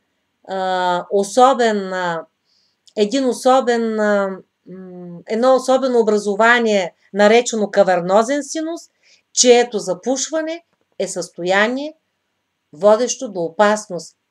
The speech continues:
не само за здравето, но и за живота на пациентите. Никога,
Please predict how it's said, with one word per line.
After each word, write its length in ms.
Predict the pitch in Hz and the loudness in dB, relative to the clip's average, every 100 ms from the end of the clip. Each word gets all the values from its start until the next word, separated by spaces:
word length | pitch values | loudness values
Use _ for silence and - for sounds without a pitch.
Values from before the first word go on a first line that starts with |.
| - _ _ | -20 _ _
не 180 | 175 185 | -8 -4
само 320 | 233 285 302 | -4 -4 -4
за 120 | 294 | -8
здравето, 640 | 254 254 254 262 262 247 - _ - | -4 0 0 -2 -6 -10 -10 _ -10
но 160 | 214 302 | -4 -4
и 100 | 262 | -4
за 120 | 190 | -4
живота 540 | 175 165 202 208 226 226 _ | -4 2 2 2 -4 -12 _
на 120 | 208 | -12
пациентите. 720 | 208 214 180 156 143 - _ 147 _ _ _ _ 170 | -10 -10 -4 -4 -6 -14 _ -20 _ _ _ _ -10
Никога, 640 | 170 208 247 285 302 | -4 -2 -2 -8 -6